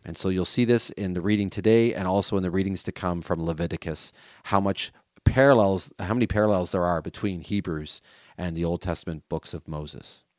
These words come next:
Hebrews chapter one. After God spoke long ago in various portions and in various ways to our ancestors through the prophets, in these last days he has spoken to us in a Son, whom he appointed heir of all things,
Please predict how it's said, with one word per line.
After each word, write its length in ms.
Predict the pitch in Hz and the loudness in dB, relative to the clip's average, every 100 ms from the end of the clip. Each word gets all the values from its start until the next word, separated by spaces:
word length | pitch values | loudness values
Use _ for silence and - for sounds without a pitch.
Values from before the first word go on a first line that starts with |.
| _ _ _ _ _ _ _ - _ _ _ | _ _ _ _ _ _ _ -20 _ _ _
Hebrews 380 | - 131 127 117 | 4 6 6 4
chapter 320 | - 98 - | 4 4 2
one. 260 | 85 76 - _ _ _ _ _ _ _ _ _ _ _ _ _ - | -4 -6 -10 _ _ _ _ _ _ _ _ _ _ _ _ _ 2
After 300 | 117 - 117 | 4 4 4
God 320 | 120 113 117 | 8 8 4
spoke 340 | - 110 113 | 4 4 4
long 400 | 98 90 98 117 | 2 4 6 6
ago 440 | 127 123 113 90 80 | 4 6 6 4 0
in 180 | 95 | -4
various 420 | 82 104 104 120 - | 2 6 6 6 2
portions 540 | - 110 107 120 113 | 2 2 2 0 0
and 100 | 92 | 0
in 80 | 87 | 2
various 380 | 95 104 117 - | 4 4 4 4
ways 240 | 101 101 | 2 2
to 140 | - | 0
our 100 | 90 - | 0 0
ancestors 640 | 113 120 - 90 - 92 - | 0 0 0 -2 -2 -4 -4
through 220 | - 101 | -4 -2
the 80 | 110 | 2
prophets, 580 | 127 120 87 80 - - _ _ _ _ _ _ _ - | 4 4 2 -6 -8 -14 _ _ _ _ _ _ _ -8
in 100 | 98 | -2
these 240 | 101 90 | 0 0
last 380 | 85 113 160 - | 4 6 6 2
days 300 | 92 82 85 | -4 -4 -2
he 100 | 92 | -2
has 80 | 87 | -2
spoken 340 | - 104 101 | 2 0 0
to 160 | 95 87 | -2 0
us 240 | 82 - - | 0 -2 -6
in 120 | 104 | -6
a 80 | 85 | -6
Son, 520 | - - 151 76 78 _ _ _ _ | -4 0 0 0 -8 _ _ _ _
whom 180 | 113 110 | 2 4
he 100 | 101 | 4
appointed 600 | 82 - 120 127 135 - | 2 2 2 2 0 0
heir 400 | 117 117 82 82 - | 2 2 2 -2 -4
of 120 | 90 | -8
all 280 | - 107 113 | 2 4 4
things, 520 | 110 101 80 76 - | 4 0 -2 -8 -16